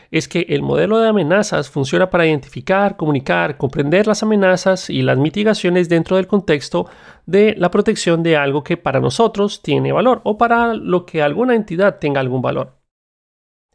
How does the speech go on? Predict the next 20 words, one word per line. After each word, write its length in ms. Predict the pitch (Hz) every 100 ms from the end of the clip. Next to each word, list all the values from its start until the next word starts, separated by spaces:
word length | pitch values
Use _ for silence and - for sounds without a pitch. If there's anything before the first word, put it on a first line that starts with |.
| _ - _ 190
Un 60 |
modelado 460 | 262 262 226 220 214
de 60 |
amenazas 680 | 226 247 202 156 - 165 -
es 100 | 143
una 140 | 190 190
representación 760 | 190 175 - 151 131 - 196
estructurada 640 | 214 220 214 196 165 160
de 140 | - 139
toda 260 | 131 208
la 80 | 220
información 560 | 214 196 185 170 175 170
que 80 | 185
afecta 340 | - 139 156
a 20 |
la 80 | 156
seguridad 480 | - 170 165 143 131
de 100 | 135
la 60 |
aplicación. 560 | 127 139 135 139 240